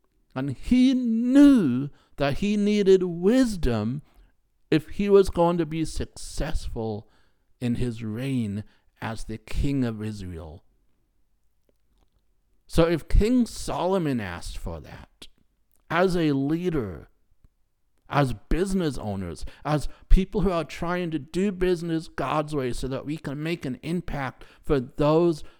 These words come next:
not only inside of our business, but for those outside of our business, don't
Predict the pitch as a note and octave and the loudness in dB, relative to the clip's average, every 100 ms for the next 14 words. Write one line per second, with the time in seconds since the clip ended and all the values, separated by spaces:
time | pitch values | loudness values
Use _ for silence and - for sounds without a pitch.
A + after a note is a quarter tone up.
0 | - A#2 E3 E3 D#3 D3 B2+ D3+ D3 - | -10 -4 -2 -2 -2 -4 -6 -8 -10 -8
1 | D#3+ F3+ F3+ D3 C#3 B2 B2 A#2+ B2 B2 | -4 -2 -2 -2 -4 -4 -6 -6 -4 -4
2 | A#2 - - C#3+ - D3 C#3 D3+ D3+ C#3 | -6 -10 -8 -6 -4 -6 -2 -2 0 -2
3 | - - - G3 - - C#3 C3 A#2 A2 | -10 -6 -2 -2 -4 -8 -4 -4 -4 -6
4 | G#2 F2 F2 F#2+ F#2 A2+ - - - _ | -8 -8 -12 -14 -14 -14 -16 -20 -20 _
5 | _ _ _ _ _ _ _ _ _ _ | _ _ _ _ _ _ _ _ _ _
6 | _ _ _ _ _ _ _ _ _ _ | _ _ _ _ _ _ _ _ _ _
7 | _ _ _ _ _ _ _ _ _ _ | _ _ _ _ _ _ _ _ _ _
8 | _ _ - - F3 G3+ | _ _ -2 -2 0 -6